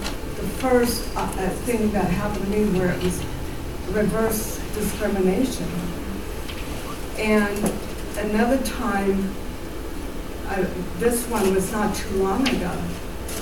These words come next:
I had a, um, African American working for me, and her name was also Erica. But, um, and she was, she just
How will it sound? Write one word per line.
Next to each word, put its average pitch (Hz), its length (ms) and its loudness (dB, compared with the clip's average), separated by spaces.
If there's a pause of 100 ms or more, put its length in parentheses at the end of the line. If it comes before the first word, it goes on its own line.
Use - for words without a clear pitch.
(240)
I 196 60 -4
had 202 520 0
a, 180 300 6 (160)
um, 175 320 4 (1800)
African 208 480 0
American 185 500 2
working 180 380 0
for - 180 -2
me, 190 200 4
and 226 120 0 (100)
her 190 240 0 (240)
name 190 300 0
was - 140 -4
also 185 280 -4 (120)
Erica. 175 420 -2 (840)
But, 202 440 0
um, 190 400 2
and 196 200 0
she 247 300 -2
was, 202 480 0 (2000)
she 247 400 -2
just 220 340 -2